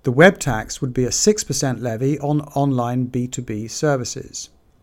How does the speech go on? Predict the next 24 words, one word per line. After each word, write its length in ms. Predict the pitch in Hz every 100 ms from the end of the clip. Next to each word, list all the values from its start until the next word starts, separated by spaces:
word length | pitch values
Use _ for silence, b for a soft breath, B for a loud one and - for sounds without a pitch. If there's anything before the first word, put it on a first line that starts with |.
| - b b b b b _ -
The 80 | 135
remediation 760 | 139 139 135 160 202 - 165
procedure 560 | 139 131 135 127 147 156 B B -
would 100 | 214
apply 300 | 220 202 175
to 120 | 151
non-residents 720 | 151 147 147 143 139 127 127
with 100 | 135
online 440 | 165 185 139 123
sales 420 | 113 131 117 117
above 360 | 117 110 156 190
a 60 | 170
minimum 380 | 147 135 123
threshold 720 | 107 - 127 - - 113 - - B B B
and 120 | 202
addresses 500 | 196 185 190 - 160
the 80 | 147
possible 500 | 139 175 170 160 160
existence 760 | 143 123 147 147 147 135 123 -
of 160 | 165
an 80 | 170
Italian 560 | 165 156 131 120 120 123
permanent 540 | - 120 110 113 113
establishment. 760 | - 160 147 131 - 117 -